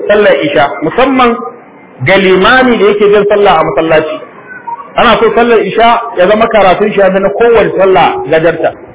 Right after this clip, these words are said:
Sallar da kuma ta fi kowace karatu tsayi ita ce sallar Asuba. Wacce take biyo ta ita ce sallar Azhar. Wacce take biyo ta ita ce sallar Magariba, sai kuma sallar La'asar, sai kuma sallar Isha.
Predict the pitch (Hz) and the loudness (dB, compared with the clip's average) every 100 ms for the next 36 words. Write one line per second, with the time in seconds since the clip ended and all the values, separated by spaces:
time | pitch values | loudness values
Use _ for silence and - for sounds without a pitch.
0 | - - - - - - - - 247 269 | -20 -20 -20 -20 -20 -20 -10 -2 0 2
1 | 240 202 240 240 240 233 247 269 294 277 | 2 0 2 0 0 -2 0 2 4 4
2 | - 208 196 190 185 220 220 - - 247 | 2 2 2 2 0 -2 -4 -6 0 0
3 | 208 - 220 247 214 202 214 196 165 175 | 0 -2 -2 -2 0 0 2 2 0 0
4 | 170 - 339 - - - - - - - | 0 -2 -4 -10 -12 -16 -20 -20 -20 -20
5 | - - - - - 415 262 226 247 240 | -20 -20 -20 -14 -2 0 0 0 0 2
6 | 202 220 240 247 233 214 202 - - 277 | 2 4 4 4 4 2 0 -2 -6 -2
7 | 233 208 202 214 214 202 202 - 175 190 | 0 0 2 2 2 0 0 -4 0 2
8 | 170 - - - - - - - - - | 0 -2 -10 -16 -20 -20 -20 -20 -20 -20
9 | - - - - 175 262 247 240 226 202 | -20 -20 -20 -4 0 2 2 2 2 2
10 | 233 247 226 226 233 220 202 226 226 196 | 4 2 2 0 0 0 0 2 2 0
11 | 170 175 202 160 - - - 208 220 226 | 0 2 2 2 0 -4 0 0 2 0
12 | 233 220 190 175 214 214 202 - - 208 | 0 0 0 0 0 0 -2 -2 -2 0
13 | 202 202 208 196 160 - - | 0 0 2 2 0 -2 -4